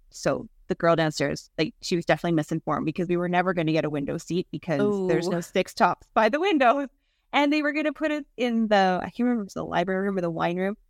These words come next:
Speaker 1: with views of Epcot. I'm like, "No, no, no." <laughs> Like, I was like, "Can we please wait for a table? We're here an hour before our reservation. Can we please wait for a table that is, at least has views of Magic Kingdom?" And it did. We had to wait forty minutes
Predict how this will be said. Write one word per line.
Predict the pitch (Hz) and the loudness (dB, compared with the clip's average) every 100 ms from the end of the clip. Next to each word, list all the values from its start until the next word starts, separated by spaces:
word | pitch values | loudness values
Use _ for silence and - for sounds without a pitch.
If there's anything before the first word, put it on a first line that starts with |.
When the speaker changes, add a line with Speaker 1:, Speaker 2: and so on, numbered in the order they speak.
| _ _ | _ _
Speaker 1:
with | 302 240 | -2 0
views | 269 277 | -2 0
of | 269 | 2
Epcot. | 277 - - 165 | 2 2 -2 -2
I'm | - | -2
like, | 214 - 202 190 | -6 -6 -10 -2
"No, | 214 240 | 2 2
no, | 254 | 4
no." | 240 185 165 - | 2 0 -2 0
<laughs> | 254 381 _ - 440 | 0 0 _ -4 2
Like, | 403 269 - _ _ _ | 4 2 -2 _ _ _
I | 269 | 2
was | 254 | 4
like, | 262 - - | 2 0 -6
"Can | - 220 | -4 -2
we | 208 214 | -2 -4
please | - 233 196 | -6 -4 -2
wait | 185 - | -4 -2
for | 196 | -2
a | 180 | -2
table? | - 170 170 160 156 165 _ _ _ _ | -4 -4 -2 -2 -2 -6 _ _ _ _
We're | 202 214 | -2 -2
here | 262 233 | 2 2
an | 226 | 2
hour | - 196 220 | 4 4 4
before | 220 220 214 202 | 2 0 2 4
our | |
reservation. | 185 175 180 156 151 165 160 | 2 0 -2 -2 -2 -4 -6
Can | - 202 | -4 0
we | 196 | 0
please | - 196 | 2 0
wait | 170 156 | 2 2
for | - | 0
a | 170 | 0
table | 170 156 156 | 0 0 0
that | 151 | 0
is, | 160 - | -2 -4
at | 151 | -2
least | 170 - | -2 0
has | 160 165 | 0 2
views | 156 151 - | -2 -4 -4
of | - | -6
Magic | - - | -8 -8
Kingdom?" | - - - - _ - - | -8 -8 -8 -16 _ -16 0
And | 214 | 0
it | 208 | 4
did. | 208 196 | 4 4
We | |
had | 196 | 2
to | 185 | 2
wait | 185 - | 0 -2
forty | 180 165 156 | -2 0 0
minutes | 151 - | -2 -4